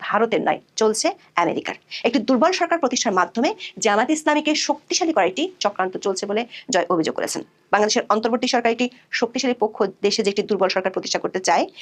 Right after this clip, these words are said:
সেটি এরই মধ্যে অনেক বিশ্লেষক অভিযোগ করেছেন। জয় পোস্টাল ভোট সহ নির্বাচন নিয়ে যেসব অভিযোগ করেছেন, সেগুলো খুবই পরিষ্কার। নির্বাচনের দশ দিন আগে জয়ের এমন অভিযোগ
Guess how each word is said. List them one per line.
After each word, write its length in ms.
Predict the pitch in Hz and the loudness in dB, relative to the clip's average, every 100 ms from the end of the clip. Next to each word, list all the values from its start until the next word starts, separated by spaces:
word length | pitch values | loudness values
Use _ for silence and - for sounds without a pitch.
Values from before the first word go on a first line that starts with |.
| - | -6
সেটি 160 | 220 - - 240 | -4 -4 0 0
এরই 140 | 240 196 | 2 0
মধ্যে 200 | 190 311 392 - 180 | 0 -2 -4 0 2
অনেক 140 | 190 180 | 2 -2
বিশ্লেষক 380 | - 254 247 185 - - - | -6 -4 -2 -2 -4 -4 -2
অভিযোগ 220 | 165 147 147 | -2 -2 -2
করেছেন। 260 | 123 - - _ 220 | -4 -4 -10 _ -2
জয় 120 | 208 | -2
পোস্টাল 220 | 220 220 190 | -2 -4 -2
ভোট 160 | 214 214 - | -2 -2 0
সহ 120 | 220 240 202 | -2 -2 -2
নির্বাচন 280 | 185 190 202 | -2 -2 -2
নিয়ে 100 | 208 - - | -4 -8 -6
যেসব 180 | 190 202 196 | -2 -2 0
অভিযোগ 220 | 196 196 - | 0 -2 0
করেছেন, 400 | 190 190 - 247 277 - | 0 0 0 2 0 -2
সেগুলো 220 | 180 180 175 | -2 -2 -4
খুবই 160 | - - | -6 -4
পরিষ্কার। 280 | - - - _ _ 233 | -2 -2 -4 _ _ 0
নির্বাচনের 360 | 233 240 233 226 208 | 2 2 0 0 0
দশ 140 | 208 - - | 0 -2 -2
দিন 120 | 214 - - | -2 0 0
আগে 180 | 175 233 392 - - 196 | 0 0 -4 -8 -6 0
জয়ের 180 | 196 - 208 | 0 2 0
এমন 140 | 208 208 - | 2 0 2
অভিযোগ 260 | 202 214 | 2 2